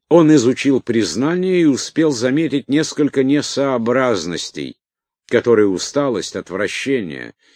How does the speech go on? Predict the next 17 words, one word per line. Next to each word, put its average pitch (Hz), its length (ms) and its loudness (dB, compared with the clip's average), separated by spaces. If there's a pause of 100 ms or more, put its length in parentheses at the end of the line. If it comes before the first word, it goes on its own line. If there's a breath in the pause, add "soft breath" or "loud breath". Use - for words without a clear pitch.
и 117 140 -2
всепоглощающее 120 1160 -2
желание 113 480 -4
поскорее 110 580 -4
закончить 95 800 -6 (140)
чтение 92 520 -6
этого 82 200 -10
мерзкого 82 580 -10
документа, 82 580 -10
пока 80 280 -10
его 80 240 -6
не 85 100 -8
вырвало, 147 560 0 (380 soft breath)
помешали 127 640 -2
ему 104 240 -8
заметить 87 520 -10
раньше. 62 420 -14